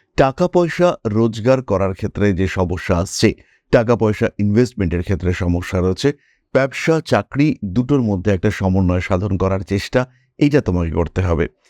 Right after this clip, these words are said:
আয়ের উৎসটাকে বাড়াতে হবে, তাহলে কিন্তু তুমি ভালো থাকতে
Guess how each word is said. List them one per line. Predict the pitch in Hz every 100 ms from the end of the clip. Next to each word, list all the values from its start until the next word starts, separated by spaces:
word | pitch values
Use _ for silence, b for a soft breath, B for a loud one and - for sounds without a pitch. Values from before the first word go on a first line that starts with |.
| _ - -
আয়ের | 127 175 175 - 120
উৎসটাকে | - - 139 139 - 160 95 98
বাড়াতে | 107 104 98 95
হবে, | 85 -
তাহলে | 104 113 110
কিন্তু | 98 98
তুমি | 113 98
ভালো | 87 87 101
থাকতে | - -